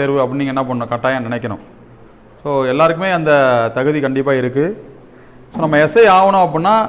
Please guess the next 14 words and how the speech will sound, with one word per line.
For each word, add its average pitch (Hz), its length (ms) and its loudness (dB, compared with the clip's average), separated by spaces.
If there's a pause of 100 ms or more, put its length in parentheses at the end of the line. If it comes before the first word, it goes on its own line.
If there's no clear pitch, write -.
சில - 100 -2 (100)
விஷயங்களை 180 320 -2
வந்து 175 180 -6
ஃபாலோ 165 260 2
பண்ணி 147 200 0
தான் 147 100 4
ஆகணும். 113 240 -4
சில 131 160 -10
நடைமுறைகள், 139 500 -2 (160)
சில 139 100 -6 (120)
பிளான், 135 340 0
சில 131 180 -8
திட்டமிடுதல், 139 540 -2 (840)
சில 143 220 0